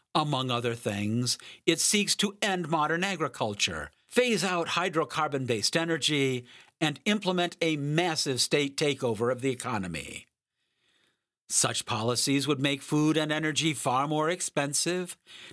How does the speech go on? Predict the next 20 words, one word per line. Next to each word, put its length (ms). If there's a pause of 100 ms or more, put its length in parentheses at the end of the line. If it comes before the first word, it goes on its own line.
destroy 440
tens 360
of 120
millions 380
of 100
jobs, 600 (340)
and 300
de-develop 880
the 100
United 480
States. 640 (920)
Naturally, 760 (200)
such 280
radical 380
plans 400
have 180
met 140
with 120
severe 380
pushback. 720